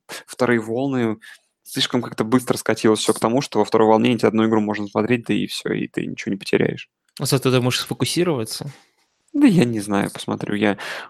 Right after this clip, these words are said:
Speaker 1: в таком случае мо-, обы-, могу, могу обычно просто отдых-, отдохнуть и с утра
Speaker 2: Ладно.
Speaker 1: смотрю игру.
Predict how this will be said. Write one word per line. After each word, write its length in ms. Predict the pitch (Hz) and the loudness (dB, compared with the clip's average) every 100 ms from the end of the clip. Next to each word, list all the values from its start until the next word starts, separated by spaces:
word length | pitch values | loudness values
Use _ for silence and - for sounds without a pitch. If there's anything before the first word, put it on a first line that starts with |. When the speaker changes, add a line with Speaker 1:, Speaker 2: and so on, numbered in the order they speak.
| - | -10
Speaker 1:
в 80 | - | -2
таком 220 | - 117 | 2 2
случае 380 | - 113 - 107 | 2 -2 0 2
мо-, 160 | 110 - | 0 0
обы-, 220 | 104 107 | 0 2
могу, 320 | 110 107 110 | 2 2 2
могу 200 | 107 110 | 2 2
обычно 280 | 107 110 110 | 2 0 -6
просто 240 | - - | -6 0
отдых-, 280 | 107 104 - | 2 2 2
отдохнуть 640 | - 107 113 - 123 117 - | 0 2 0 2 0 -2 -6
и 180 | - _ - - - - - - - - - | -6 _ -10 -10 -6 -8 -8 -20 -20 -16 -10
с 80 | - 143 | 0 4
утра 120 | 139 | 4
Speaker 2:
Ладно. 180 | 113 104 | 4 0
Speaker 1:
смотрю 460 | - 107 - 107 | -4 -10 -4 -4
игру. 220 | 107 113 | -4 -8